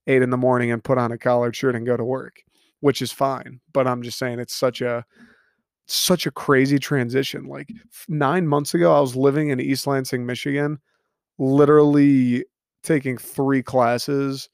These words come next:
watching sports, hanging, playing billiards, and hanging out with all of my friends. Like, that was my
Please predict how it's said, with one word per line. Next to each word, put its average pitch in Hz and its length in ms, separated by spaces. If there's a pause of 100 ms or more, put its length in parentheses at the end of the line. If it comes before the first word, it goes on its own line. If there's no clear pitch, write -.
(500)
watching 135 520
sports, 131 760 (720)
hanging, 139 580 (100)
playing 147 500
billiards, 131 680 (440)
and 127 680
hanging 127 480
out 120 260
with 123 180
all 120 180
of 113 80
my 117 140
friends. 120 460
Like, 127 180
that 135 160
was 123 180
my 117 380